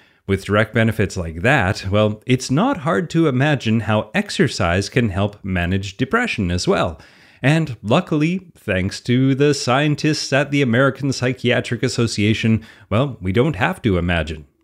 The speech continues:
We have the research. In fact, a recent study on exercise and the prevention of depression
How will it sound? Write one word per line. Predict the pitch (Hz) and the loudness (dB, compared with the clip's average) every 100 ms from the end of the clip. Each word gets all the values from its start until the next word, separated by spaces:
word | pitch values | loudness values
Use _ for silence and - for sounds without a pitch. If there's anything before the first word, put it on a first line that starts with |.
| _ | _
We | 95 95 | -4 -2
have | 82 92 120 | 0 -2 0
the | 143 | 2
research. | 127 104 90 76 - - _ _ - | 2 0 -4 -6 -12 -16 _ _ 2
In | 131 | 2
fact, | 120 240 120 95 - - | 4 2 2 0 -4 -4
a | 113 | -2
recent | 101 139 202 - 247 - | 2 2 2 -2 -4 -4
study | - 170 101 107 156 | 0 2 2 2 0
on | 123 131 151 147 | 0 0 0 -2
exercise | 127 - 107 - 85 87 117 | -4 0 -2 0 -2 0 -2
and | 95 104 | 0 0
the | 113 | 0
prevention | 123 95 92 - 135 | 0 0 0 -2 -2
of | 131 | -2
depression | 135 - 92 87 95 95 | -2 -2 -2 0 -2 -4